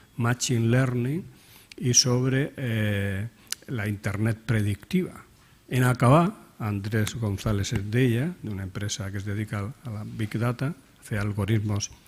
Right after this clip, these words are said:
perquè les empreses puguin guanyar diners, tenien la sensació de que el, tot el que anaven a explicar era obsolet.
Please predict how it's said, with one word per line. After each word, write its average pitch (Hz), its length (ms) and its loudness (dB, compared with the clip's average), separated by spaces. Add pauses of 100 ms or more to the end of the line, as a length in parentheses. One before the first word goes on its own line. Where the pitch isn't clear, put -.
(100)
perquè 101 160 -6
les 98 160 -4
empreses 101 400 -6
puguin 104 240 -6
guanyar 107 220 -6
diners, 143 320 -4 (500)
tenien 123 220 4
la 123 100 4
sensació 117 480 2
de 113 140 0
que 113 100 -4
el, 110 160 -4 (320)
tot 135 160 2
el 117 160 0
que 113 80 -4
anaven 113 320 0
a 107 80 -2
explicar 117 480 -4
era 143 160 -4
obsolet. - 640 -2